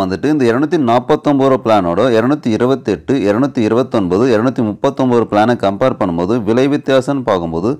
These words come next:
பத்து ரூபாயிலிருந்து இருபது ரூபாய் வரைக்கும் விலை வித்தியாசம் இருக்கு. இந்த பத்து ரூபாயிலிருந்து இருபது ரூபாய் விலை வித்தியாசத்துக்கு பார்த்தீங்கன்னா வந்து பதினான்கு நாட்கள் வந்து எக்ஸ்ட்ரா வேலிடிட்டியாக நம்ம வந்து இருநூத்தி நாற்பத்தொன்பது ரூபா பிளான்ல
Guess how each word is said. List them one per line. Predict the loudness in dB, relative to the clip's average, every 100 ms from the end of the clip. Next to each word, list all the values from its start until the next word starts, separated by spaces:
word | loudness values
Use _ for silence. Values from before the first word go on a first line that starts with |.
| -10 -20 -4
பத்து | -4 0 0
ரூபாயிலிருந்து | 4 4 2 0 -2 0
இருபது | 0 0 2
ரூபாய் | 2
வரைக்கும் | 2 0 0
விலை | 0 0
வித்தியாசம் | 0 0 0 -4
இருக்கு. | -4 -2 -2 -4 -20 -18 -4
இந்த | 0 2 2
பத்து | 0 0 0
ரூபாயிலிருந்து | 2 2 2 0
இருபது | 2 2
ரூபாய் | 2 2
விலை | 2 0 0
வித்தியாசத்துக்கு | 0 -2 -2 -8 -4
பார்த்தீங்கன்னா | -2 -2 -2
வந்து | -2 0
பதினான்கு | 0 2 2 2 0
நாட்கள் | -2 0 -2
வந்து | 0 -2 -2
எக்ஸ்ட்ரா | -2 -4 0
வேலிடிட்டியாக | 0 0 -2 0
நம்ம | 0 -2 -2
வந்து | -2 -4 -10 _ _ 2
இருநூத்தி | 2 2 2 4
நாற்பத்தொன்பது | 2 2 0 2 4 4
ரூபா | 2
பிளான்ல | 0 2 0